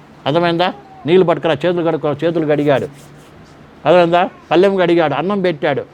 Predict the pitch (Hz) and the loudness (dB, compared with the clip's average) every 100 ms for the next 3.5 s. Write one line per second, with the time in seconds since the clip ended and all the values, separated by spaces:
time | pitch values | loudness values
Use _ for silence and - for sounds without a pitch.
0 | - - 160 185 180 175 185 - 185 185 | -20 -4 0 2 2 2 0 0 -2 -2
1 | 175 135 107 - - - 147 175 185 185 | -4 -6 -6 -14 -20 -8 -6 -2 -2 0
2 | 180 190 233 214 170 110 - 185 208 214 | 2 2 2 2 0 -2 -2 0 2 4
3 | 226 226 285 277 | 4 2 2 2